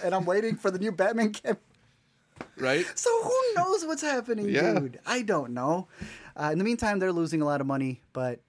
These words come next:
Speaker 1: you know what? They made the movie they were supposed to make, so, um,
Speaker 2: Yeah.
Speaker 1: yeah, check it out. I like Rachel Zegler. The whole cast is funny. A-, Adam Brody. Yo, Adam Brody gets down Jack Dylan Glazer perfectly, 'cause this guy doesn't. I don't know who he's doing, but he's not Billy.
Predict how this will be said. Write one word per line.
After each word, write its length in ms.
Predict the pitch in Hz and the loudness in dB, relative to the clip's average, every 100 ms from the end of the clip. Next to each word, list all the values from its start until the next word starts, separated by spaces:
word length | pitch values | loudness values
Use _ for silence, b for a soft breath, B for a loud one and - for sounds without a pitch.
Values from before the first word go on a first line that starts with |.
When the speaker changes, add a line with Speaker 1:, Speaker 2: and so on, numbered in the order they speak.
| _ | _
Speaker 1:
you 100 | 143 | -4
know 100 | 151 | 0
what? 200 | 170 185 - _ _ _ - _ _ _ _ - | 0 -2 -6 _ _ _ -20 _ _ _ _ -2
They 140 | 160 | 0
made 220 | 190 214 | 0 -2
the 60 | 208 | -2
movie 180 | 214 214 | -2 2
they 100 | 208 | 0
were 60 | |
supposed 260 | 202 190 180 | 2 -2 0
to 60 | |
make, 180 | 147 110 | -2 -2
so, 260 | - 107 104 b b b | -4 -6 -6 b b b
um, 300 | 123 117 113 - | -8 -8 -8 -8
Speaker 2:
Yeah. 120 | 170 | -4
Speaker 1:
yeah, 120 | 202 127 | -4 -2
check 160 | 156 143 | 0 2
it 60 | |
out. 160 | 127 123 | 0 -2
I 100 | 131 | 0
like 180 | 143 135 | 0 2
Rachel 200 | 131 123 | 0 0
Zegler. 360 | 127 120 123 117 _ | -2 0 -2 -2 _
The 80 | - | -4
whole 140 | 127 131 | -2 0
cast 240 | 123 120 | 0 -2
is 80 | 117 | -6
funny. 300 | 120 123 - 165 | -4 -4 -4 -4
A-, 200 | 160 180 | -2 2
Adam 220 | 208 165 | 2 2
Brody. 340 | 160 143 113 _ _ | 2 2 -4 _ _
Yo, 300 | 147 143 127 b b | 0 0 -2 b b
Adam 260 | 156 196 226 | 2 2 2
Brody 220 | 196 196 | 2 2
gets 260 | 160 160 - | 2 -2 0
down 260 | 170 165 131 | 0 0 0
Jack 260 | 139 143 | 0 0
Dylan 240 | 156 156 143 | 0 -2 0
Glazer 360 | 139 139 139 135 | -2 -2 -4 -4
perfectly, 500 | 143 131 123 113 - b - | -6 -6 -10 -14 -16 b -6
'cause 140 | 151 | -2
this 140 | 190 - | -2 0
guy 140 | 233 | 0
doesn't. 380 | 151 147 120 - - | 2 0 -2 -8 -4
I 100 | 170 | 0
don't 120 | 269 | 2
know 160 | 247 190 | 2 0
who 160 | 165 185 | 0 -2
he's 200 | 190 147 | -2 0
doing, 300 | 170 247 - b b - | 2 2 -2 b b -4
but 120 | 165 | 0
he's 220 | 220 202 | 2 2
not 300 | 165 196 - _ _ _ 151 | 2 2 0 _ _ _ -4
Billy. 320 | 147 170 117 | 0 2 0